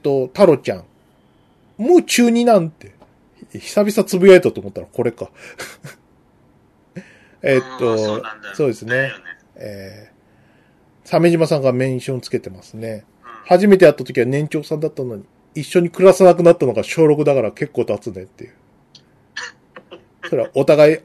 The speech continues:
Speaker 1: 目のピントも合いにくなりますわ。だって。<laughs> そっか。ね、随分ね、太郎ちゃんにも会ってませんけど、元気し-、してますかね。えー。
Speaker 2: そうですね。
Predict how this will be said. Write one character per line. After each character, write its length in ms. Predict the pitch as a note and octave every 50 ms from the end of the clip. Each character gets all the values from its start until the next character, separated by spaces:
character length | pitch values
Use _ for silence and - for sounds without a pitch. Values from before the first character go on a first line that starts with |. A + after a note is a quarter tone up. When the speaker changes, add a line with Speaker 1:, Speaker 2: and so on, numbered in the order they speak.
| - -
Speaker 1:
目 120 | E3 E3+ F3
の 100 | E3+ -
ピ 160 | - C#3+ C#3+
ン 60 | C3+
ト 100 | C3+ C#3+
も 160 | C#3 C3+ C3+
合 60 | C#3+
い 60 | D3+ D#3
に 120 | D#3+ D#3
く 120 | D#3+ - D3
な 100 | C3 B2+
り 80 | C3
ま 140 | C3+ C#3 C#3
す 140 | - - B2+
わ。 120 | A#2+ A2+ - _ _ _ -
だ 80 | - -
っ 40 | _ _ _
て。 140 | - - - _ - - - - - - - - - - B3 - - - - -
<laughs> 1080 | _ - - _ - C4 - _ _ _ _ _ _ _ _ _ _ _ _ _ - -
そ 140 | - - G2+
っ 20 | - - -
か。 140 | - G2 - - _ _ - - - _ _ _ _ _ _ _ _ _ _ _ - _ _ _ _ _ _ _ _ _ _ _ _ _ _ _ _ _ _ -
ね、 220 | - A2+ A#2+ A#2+
随 180 | A#2 C#3 E3 D#3+
分 520 | D#3 C#3+ C3 B2 B2 A#2 A2+ A2 A2+ -
ね、 260 | C3+ C3+ C3+ B2+ A#2+ - _ _ _ _ _ _ _ _ _ -
太 120 | - D3
郎 120 | C#3+ C3+
ち 140 | B2+ - B2
ゃ 20 | A2+
ん 80 | A2
に 80 | G#2+ G#2
も 140 | G#2 G#2 A2
会 40 | C#3
っ 40 | - _
て 100 | - B2+
ま 120 | A#2 A2
せ 100 | - C#3
ん 80 | B2+ B2
け 120 | - A2+
ど、 240 | G2+ G#2+ G#2 A2+ - -
元 160 | - D#3 D#3+
気 100 | C3+ A2
し-、 140 | - - _ _ -
し 100 | - -
て 100 | - F3+
ま 100 | G#3 G#3+
す 80 | G#3+
か 100 | - A#2+ A#2+
ね。 260 | B2 B2 B2 A#2 _ _ _
え 640 | - G2 G2 G2 G2 F#2+ F#2+ F#2 F#2 F#2 G2 G2+ G2+ G2
ー。 20 | -
Speaker 2:
そ 200 | - - A#2+ A#2+
う 40 | -
で 100 | G2+ -
す 160 | - -
ね。 40 | G#2